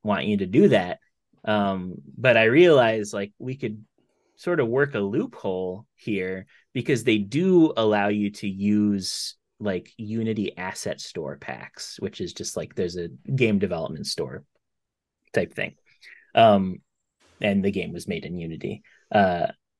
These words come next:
so basically what I did is I was just like, "Okay, you two make the music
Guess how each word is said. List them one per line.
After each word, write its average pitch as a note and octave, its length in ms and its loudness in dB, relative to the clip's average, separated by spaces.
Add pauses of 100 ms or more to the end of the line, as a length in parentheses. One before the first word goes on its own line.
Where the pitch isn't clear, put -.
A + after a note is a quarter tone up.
so B2+ 220 6
basically C#3+ 480 8
what A#2 160 8
I G#2 100 2
did B2 580 6 (100)
is G#2 380 0
I G2 100 -2
was G2+ 120 -2
just G2 140 -8
like, G#2+ 140 -2
"Okay, G#2 520 0 (100)
you A#2+ 200 -6
two A2+ 520 0
make B2 240 -2
the A2+ 80 -4
music A#2+ 520 2